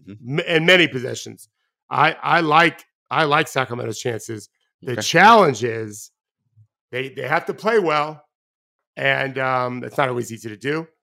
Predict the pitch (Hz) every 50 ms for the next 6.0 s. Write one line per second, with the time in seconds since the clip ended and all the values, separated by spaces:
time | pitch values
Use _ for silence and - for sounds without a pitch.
0 | _ _ _ - 123 131 123 143 170 175 165 131 110 139 127 123 120 117 117 113
1 | - _ _ _ _ _ _ _ _ - 139 135 135 131 131 127 120 - _ _
2 | _ _ _ _ _ - 113 110 110 131 202 240 233 - - 185 185 175 165 151
3 | - - 160 147 139 - - - 127 120 113 104 101 107 104 _ _ _ _ _
4 | _ _ _ _ _ _ _ _ _ _ - 120 113 117 147 165 175 170 170 -
5 | 135 120 104 123 120 113 107 98 - 113 104 101 - - 107 101 101 98 107